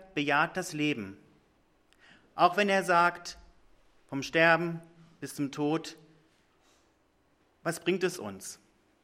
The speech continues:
Sein Sinn dahinter ist,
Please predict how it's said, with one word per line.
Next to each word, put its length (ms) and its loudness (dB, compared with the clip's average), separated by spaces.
Sein 300 -2
Sinn 180 -2
dahinter 400 0
ist, 340 -6